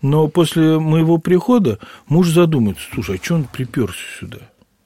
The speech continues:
Чего им, чего ему надо?» Он не жене это скажет, он это скажет самому себе.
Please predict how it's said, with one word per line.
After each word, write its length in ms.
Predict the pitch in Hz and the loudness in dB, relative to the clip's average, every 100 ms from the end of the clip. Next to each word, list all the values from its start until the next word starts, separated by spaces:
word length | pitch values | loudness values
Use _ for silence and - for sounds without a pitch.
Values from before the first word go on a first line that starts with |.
| _ _ - - | _ _ -20 -10
Чего 240 | 139 147 | -4 -2
им, 120 | 110 | -2
чего 220 | 101 160 170 | -2 0 2
ему 180 | 117 117 | 2 0
надо?» 400 | 117 85 - - _ _ _ | -2 -4 -12 -20 _ _ _
Он 140 | 135 135 | -6 -4
не 60 | |
жене 300 | 156 214 220 | 0 2 2
это 100 | 110 - | 0 -8
скажет, 400 | - 98 90 - - | -14 -14 -16 -20 -10
он 140 | 120 120 | -6 -6
это 140 | - | -6
скажет 280 | - 120 - | -8 -8 -8
самому 380 | - 139 143 117 | -8 -4 -4 -6
себе. 460 | - 135 113 90 | -8 -8 -8 -12